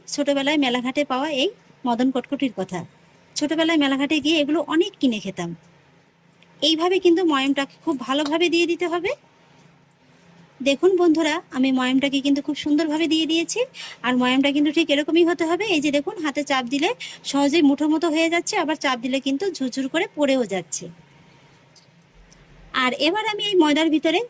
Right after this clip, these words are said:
এইভাবে অল্প অল্প জল দিয়ে একটি ডো তৈরি করে নেব। এই ডোটি কিন্তু খুব বেশি শক্তও হবে না, আবার একেবারে খুব বেশি নরমও হবে না, মোটামুটি একটু শক্তর দিকে যাবে ডোটা, তবে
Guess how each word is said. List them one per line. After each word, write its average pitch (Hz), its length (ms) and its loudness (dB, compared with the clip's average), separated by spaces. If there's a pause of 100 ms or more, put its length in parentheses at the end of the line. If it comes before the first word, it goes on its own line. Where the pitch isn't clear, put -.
(100)
এইভাবে 311 260 2 (140)
অল্প 285 240 0
অল্প 320 120 -4 (160)
জল 254 200 2
দিয়ে 277 180 0 (460)
একটি 427 140 -8 (120)
ডো 285 80 4 (120)
তৈরি 240 260 2
করে 196 220 -4
নেব। 170 100 -4 (480)
এই 277 120 0
ডোটি 262 300 2
কিন্তু 311 160 2 (100)
খুব 302 180 -4
বেশি 320 260 -2
শক্তও 320 440 -2
হবে 330 240 2
না, 494 60 -2 (380)
আবার 247 160 0 (140)
একেবারে 294 300 0 (100)
খুব 330 100 0 (100)
বেশি 339 160 0 (100)
নরমও 254 500 2
হবে 175 240 -2
না, 165 60 -2 (400)
মোটামুটি 359 420 2 (140)
একটু - 240 -2 (140)
শক্তর - 380 0
দিকে 339 220 2
যাবে 320 220 2
ডোটা, 311 240 -2 (360)
তবে 262 160 0